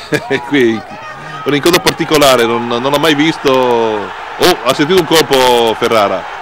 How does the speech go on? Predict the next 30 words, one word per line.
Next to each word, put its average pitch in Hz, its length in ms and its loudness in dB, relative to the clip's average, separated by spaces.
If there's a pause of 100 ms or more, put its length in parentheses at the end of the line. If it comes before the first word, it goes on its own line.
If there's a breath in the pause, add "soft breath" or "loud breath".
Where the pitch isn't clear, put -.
(1000)
ha 117 120 0
sentito 180 420 2
un 160 80 2
colpo 190 300 2
nettamente, 180 1000 2 (340)
ora 151 180 2
si 156 200 2
è 160 280 6
chiuso 185 300 2
ma - 80 4
non 180 120 2
è 202 80 4
più 190 140 2
lucido 175 320 2
Ferrara, 107 460 2
no 117 140 0
no, - 200 2 (1300)
provatissimo 190 840 4
il 165 180 4
campione 170 320 4
italiano, 147 2000 4
si - 180 2
frappone 165 520 2
Avola 151 480 4 (1080)
e 135 140 0
penso 185 260 4
sia 165 140 2
finita, 135 440 0 (520)
sì 170 120 2
sì 156 200 0